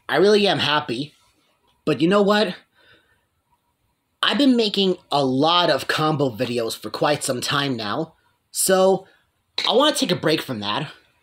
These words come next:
I wanna take a break and go back to making G T A five story videos.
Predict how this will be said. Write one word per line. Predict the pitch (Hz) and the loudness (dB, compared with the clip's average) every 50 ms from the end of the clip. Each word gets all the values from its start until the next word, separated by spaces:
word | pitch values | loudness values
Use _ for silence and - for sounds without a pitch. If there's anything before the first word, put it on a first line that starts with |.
| _ _ _ _ _ _ _ _ _ _ _ | _ _ _ _ _ _ _ _ _ _ _
I | - 151 | -2 0
wanna | 190 240 262 262 | 2 2 2 2
take | - 269 202 | 0 -2 -2
a | 202 | -2
break | 131 165 175 170 170 - - - - | 0 0 2 2 0 -2 -4 -4 -2
and | 160 156 156 156 156 151 151 151 - | -2 0 0 0 0 0 -2 -4 -2
go | - 165 170 185 | 2 2 2 2
back | 180 190 190 185 185 - - | 2 2 0 0 -2 -4 -4
to | - 170 | -2 -2
making | 156 156 160 160 160 - 156 156 151 151 131 - - - _ _ _ _ _ _ _ - - - 104 101 _ | 0 2 0 0 0 0 0 -2 -2 -2 -6 -8 -16 -20 _ _ _ _ _ _ _ -20 -20 -20 -20 _ _
G | - - 165 175 | -4 -2 -2 -2
T | 147 - - 156 160 160 | -2 -2 -2 0 2 2
A | 151 | 0
five | 151 - - 160 151 151 143 127 | 0 -2 -2 0 0 0 0 -2
story | - - - 165 165 160 151 | -2 0 2 4 4 4 2
videos. | 135 123 131 120 117 120 120 135 170 175 - - | 2 -2 -4 -4 -4 -4 -2 -2 -2 -2 -4 -6